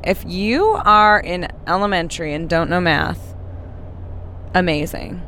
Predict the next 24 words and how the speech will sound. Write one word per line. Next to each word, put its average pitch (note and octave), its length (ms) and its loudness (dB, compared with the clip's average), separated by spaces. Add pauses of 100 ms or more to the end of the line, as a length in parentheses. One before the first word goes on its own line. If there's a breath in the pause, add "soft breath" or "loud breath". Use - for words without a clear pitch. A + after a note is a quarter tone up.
(580 loud breath)
Um, F#3+ 340 2
basically, C#4+ 500 2
all A3 140 6
I A3+ 100 6
did G#3 180 -2
was G3 200 -4
program G#3 600 -4
these, F#3+ 220 -4
like, F3 220 -2
little F#3 340 0
ellipses F3 800 0
to G3+ 100 -4
make E3+ 200 -2
a F3+ 40 -4
snowman, F3+ 760 -2
and F3+ 160 -2
I F3 80 0
felt F3 280 0
really, E3 480 0
really, D#3 640 -2
really E3 460 -2
fucking D3+ 400 -6
accomplished. - 760 -6
So, - 380 -2